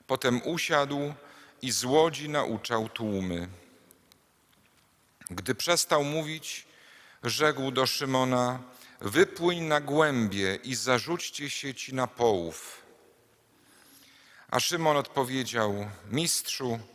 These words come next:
całą noc pracowaliśmy i nic nie ułowiliśmy, lecz na Twoje słowo zarzucę sieć". Skoro to uczynili, zagarnęli tak wielkie mnóstwo ryb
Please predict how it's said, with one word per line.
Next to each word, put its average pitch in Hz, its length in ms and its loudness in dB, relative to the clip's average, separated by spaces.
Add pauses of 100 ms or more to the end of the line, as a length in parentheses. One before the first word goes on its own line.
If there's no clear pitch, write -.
(600)
całą 175 480 4
noc 151 340 2
pracowaliśmy 123 1160 -2 (580)
i 139 120 -2
nic 147 600 -4
nie 135 180 -2
ułowiliśmy, 123 1000 -6 (1200)
lecz 139 180 -2
na 139 160 2
Twoje 165 380 2
słowo 147 480 4
zarzucę 131 580 -2
sieć". - 640 -10 (1200)
Skoro 160 300 4
to 165 140 4
uczynili, 180 580 0
zagarnęli 143 640 2
tak 135 220 0
wielkie 165 380 -2
mnóstwo 156 580 0
ryb 139 340 0